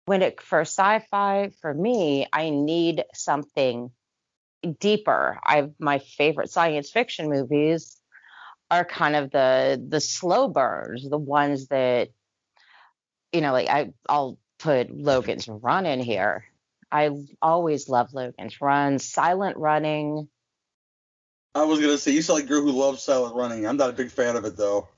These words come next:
Speaker 2: It just, uh
Speaker 1: Well, I mean, it, it, it's just one of those because it's, it, it's actually more science-driven science fiction as opposed to spaceships and laser beams, which I find,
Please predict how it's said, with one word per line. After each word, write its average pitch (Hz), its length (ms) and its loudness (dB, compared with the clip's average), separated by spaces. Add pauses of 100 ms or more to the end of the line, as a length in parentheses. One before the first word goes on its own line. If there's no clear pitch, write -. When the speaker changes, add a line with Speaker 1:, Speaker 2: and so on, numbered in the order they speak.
Speaker 2:
It 117 100 -12
just, 117 220 -8
uh 104 260 2 (220)
Speaker 1:
Well, 320 140 2
I 311 120 2
mean, 294 540 0 (320)
it, 523 60 0
it, - 200 0
it's - 240 -2
just 269 200 -2
one 269 140 2
of 262 80 2
those 262 160 0
because 240 380 -2
it's, - 440 -2 (1400)
it, - 220 -2
it's 262 260 -2
actually 269 420 0
more 240 320 2
science-driven 208 1400 0
science 226 540 0
fiction 226 580 0
as 190 240 -2
opposed 175 480 0
to 185 400 2 (640)
spaceships - 680 -2
and 147 140 -4
laser 233 340 2
beams, 165 320 2
which 160 160 -2
I 165 100 2
find, 160 640 0